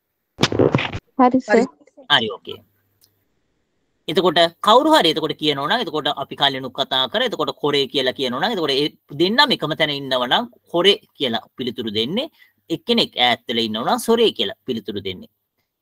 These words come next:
Speaker 2: එතකොට සොරේවා වතාශිනෝ දෙස්. එතකොට ඕ-, ඕනනම් වතාශිනෝ හොන් දෙස් කියලා කියන්න පුළුවන්. එතකොට වතාශිනෝ දෙස් කිව්වහම වතාශිනෝ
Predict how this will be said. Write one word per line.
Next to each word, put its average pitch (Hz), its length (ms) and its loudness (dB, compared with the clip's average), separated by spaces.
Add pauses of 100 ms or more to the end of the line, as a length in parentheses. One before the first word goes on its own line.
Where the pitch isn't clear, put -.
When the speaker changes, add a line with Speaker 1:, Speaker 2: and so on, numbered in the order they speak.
Speaker 2:
එතකොට 262 220 0 (300)
සොරේවා 233 460 6 (200)
වතාශිනෝ 240 720 0
දෙස්. 107 160 -6 (340)
එතකොට 139 300 -4
ඕ-, - 180 -14
ඕනනම් 147 420 0
වතාශිනෝ 139 580 0
හොන් 196 260 0
දෙස් 143 200 -2
කියලා 110 260 -2
කියන්න 104 260 -2
පුළුවන්. 117 280 -2
එතකොට 151 260 -4 (420)
වතාශිනෝ 285 800 0
දෙස් 220 260 2
කිව්වහම 127 500 0
වතාශිනෝ 214 760 -2